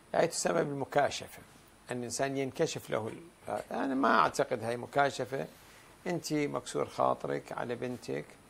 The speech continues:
على المريض اللي، يعني الطفل، وحالة من ال-،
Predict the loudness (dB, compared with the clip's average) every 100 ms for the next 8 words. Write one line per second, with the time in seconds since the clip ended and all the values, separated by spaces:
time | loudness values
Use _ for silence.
0 | -20 -10 -2 0 0 -2 -2 -2 -4 -6
1 | -10 -6 -6 -6 -8 -10 -12 -8 -6 -4
2 | -4 -4 -8 -18 -20 -20 -12 0 4 4
3 | 4 0 2 2 2 -2 -2 -4